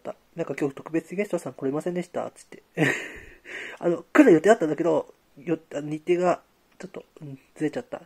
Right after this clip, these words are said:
うん、申し訳ないですっていう。で、「今日は特別ゲストさんいないんで、申し訳ないです」っていう話をした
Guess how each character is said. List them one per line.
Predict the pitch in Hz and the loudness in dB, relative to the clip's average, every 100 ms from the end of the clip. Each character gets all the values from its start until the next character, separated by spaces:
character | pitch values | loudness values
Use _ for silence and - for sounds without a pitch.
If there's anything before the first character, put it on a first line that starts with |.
| _ | _
う | 135 | -18
ん、 | 143 - - - - - _ | -18 -18 -20 -18 -18 -20 _
申 | 143 | -4
し | 147 | -4
訳 | 151 | 0
な | 156 | 0
い | |
で | 143 | 2
す | 139 | 2
っ | 147 | 2
て | - | -2
い | - | -8
う。 | - - - - - - | -10 -12 -20 -20 -20 -18
で、 | 185 | -6
「今 | |
日 | 196 | 2
は | 202 | 2
特 | 196 165 175 | 2 -4 -4
別 | 175 165 | -4 -4
ゲ | 185 | -6
ス | |
ト | 170 | -2
さ | 160 | -2
ん | 156 | 0
い | |
な | 156 | 0
い | 165 | -2
ん | 156 | -2
で、 | 156 175 160 | -2 0 0
申 | 156 165 | -2 -2
し | |
訳 | 156 156 | -4 -4
な | 175 | -4
い | 185 | -2
で | 196 | 0
す」 | 196 226 254 | 4 4 4
っ | |
て | - | -2
い | 147 | 0
う | 156 | 2
話 | 156 170 | 2 4
を | 160 | 2
し | |
た | - 180 | 2 0